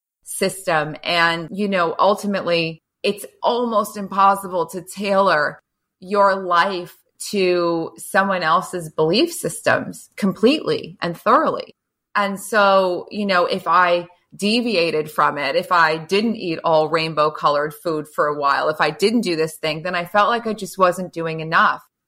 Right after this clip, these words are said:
And I've also been told a lot of things by healers, by psychics, by people who were maybe not mindful of what they were saying, or,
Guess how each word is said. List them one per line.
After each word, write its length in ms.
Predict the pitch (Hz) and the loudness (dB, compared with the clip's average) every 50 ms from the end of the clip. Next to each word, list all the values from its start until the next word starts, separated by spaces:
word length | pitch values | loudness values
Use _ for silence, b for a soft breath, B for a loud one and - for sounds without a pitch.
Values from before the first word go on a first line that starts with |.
| _ _ _ _ | _ _ _ _
And 320 | 202 196 196 190 185 180 | 0 2 2 2 2 0
I've 160 | - 185 180 185 | 0 0 2 4
also 360 | 190 202 226 226 - 202 180 | 4 2 2 0 -4 -4 -4
been 260 | 151 - 165 165 160 - - _ _ | -4 -4 -6 -6 -6 -12 -18 _ _
told 580 | 165 196 240 254 185 - - - 85 110 - - | 0 2 2 2 2 0 -2 -6 -6 -8 -4 -2
a 80 | - 175 | -2 2
lot 240 | 170 156 151 151 151 | 4 4 4 4 2
of 100 | 156 - | -2 -2
things 400 | _ 160 135 85 - - 156 - | _ -4 -4 -4 -6 -10 -14 -4
by 380 | _ 147 139 104 90 80 - - | _ 0 0 0 0 -4 -6 -10
healers, 720 | - 214 226 220 208 196 180 156 139 135 120 104 151 - _ | -6 -2 0 2 2 2 2 2 2 0 -2 -4 -6 -6 _
by 360 | - 151 147 143 135 135 135 - _ _ _ _ | 0 2 2 2 0 0 -4 -8 _ _ _ _
psychics, 680 | _ - - - - 262 254 254 262 254 226 190 - - | _ -16 -16 -6 0 2 2 2 2 -2 -6 -8 -6 -4
by 160 | - 170 170 | -4 -4 -4
people 600 | 165 _ 214 214 214 208 214 202 196 185 180 190 185 | -4 _ -2 -2 -2 0 2 2 4 4 2 0 -2
who 400 | - 196 185 175 170 170 170 170 - _ _ _ _ _ _ | -4 -4 -2 0 0 -2 -2 -4 -6 _ _ _ _ _ _
were 240 | _ 180 190 180 185 | _ 2 2 2 2
maybe 600 | 196 190 190 196 190 190 196 190 180 165 156 - - _ _ _ _ _ _ _ _ | 0 -2 0 0 0 0 -2 -2 -2 -2 -4 -6 -12 _ _ _ _ _ _ _ _
not 560 | - 160 165 165 156 175 220 262 - - - - _ _ _ _ - | -16 -12 -4 0 4 4 4 4 2 0 -4 -12 _ _ _ _ -12
mindful 800 | 180 180 165 156 151 156 170 160 156 - 156 131 143 143 - - | 0 2 2 2 2 -2 -6 -10 -10 -4 -2 0 0 0 -2 0
of 280 | - 160 160 160 156 | 0 0 0 0 0
what 200 | 156 160 156 - | 0 -2 0 0
they 100 | 160 156 | -2 -2
were 120 | 147 156 165 | -2 -2 -4
saying, 480 | - - 160 156 151 151 147 151 143 | -2 -2 0 0 0 -2 -6 -8 -10
or, 500 | - - 165 160 156 151 147 147 147 - | -6 2 4 4 4 4 2 0 -2 -6